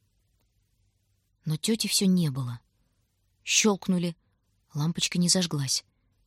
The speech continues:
Пришлось отогнуть край светомаскировки, впустить немного синенького утра. Печь совсем остыла. Стул лежал, протянув четыре твердые ноги, в нем не было ничего пугающего.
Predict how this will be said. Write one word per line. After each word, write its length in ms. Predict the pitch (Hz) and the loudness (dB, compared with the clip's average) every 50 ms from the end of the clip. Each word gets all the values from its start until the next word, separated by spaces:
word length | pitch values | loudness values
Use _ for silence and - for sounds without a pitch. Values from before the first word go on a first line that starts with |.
| _ _ _ _ _ _ _ _ _ _ _ | _ _ _ _ _ _ _ _ _ _ _
Пришлось 460 | - 156 147 - - 208 208 - 180 | -6 -2 0 2 2 2 2 2 2
отогнуть 400 | - 175 170 170 196 208 196 - | 0 0 2 4 4 4 2 0
край 260 | - - 180 196 202 | -2 -2 -2 0 0
светомаскировки, 1040 | - - - 180 185 - 180 180 180 - - - 220 214 196 151 - - - 143 131 - - - - - - _ | 0 0 0 0 -2 0 0 2 2 2 2 2 2 2 2 0 -2 -4 -4 -6 -6 -6 -10 -20 -20 -20 -20 _
впустить 600 | - - - - 175 - - - 208 190 - - | -20 -14 -4 -2 -2 -2 0 0 0 0 2 2
немного 400 | 175 170 170 170 190 202 170 170 | 2 2 2 2 2 0 0 0
синенького 640 | - - - 180 175 170 170 - - 165 165 - _ | 0 0 2 2 2 2 0 -2 -2 -4 -4 -6 _
утра. 400 | - 190 165 - - 127 123 120 _ _ _ _ _ _ _ _ _ _ _ _ _ _ _ - | -6 -6 -6 -6 -8 -10 -10 -10 _ _ _ _ _ _ _ _ _ _ _ _ _ _ _ -4
Печь 240 | 175 185 - - | -4 0 2 2
совсем 340 | - 156 - - - 170 165 | 2 2 2 0 0 0 0
остыла. 540 | 165 160 - - - - 135 127 123 120 - _ _ _ _ _ _ _ _ _ _ | 0 -2 -2 -4 -4 -6 -8 -6 -8 -10 -12 _ _ _ _ _ _ _ _ _ _
Стул 340 | - - - - 240 233 202 | -2 -2 0 2 2 2 4
лежал, 380 | 185 185 180 170 190 226 233 | 4 2 2 2 0 0 -2
протянув 480 | 185 - - 170 - - 190 208 190 - | -2 -4 -6 -6 -2 0 0 0 0 0
четыре 380 | - - 175 - 214 202 185 - | -2 -4 -2 0 0 0 0 0
твердые 400 | - 180 190 180 165 175 170 165 | 0 0 0 0 0 0 0 2
ноги, 400 | 170 170 160 160 208 240 214 - - - - - - | 2 0 0 0 0 0 0 -2 -10 -18 -18 -8 0
в 80 | - | 4
нем 180 | 196 208 202 214 | 4 6 6 6
не 120 | 226 247 | 4 4
было 160 | 220 165 160 160 | 2 2 0 0
ничего 360 | 165 165 156 - - 165 160 | 0 0 0 -2 -2 -4 -4
пугающего. 840 | - - 175 170 175 160 139 131 127 - - - - - - - | -4 -6 -4 -2 -2 0 -2 -2 -2 -2 0 -2 -2 -4 -8 -14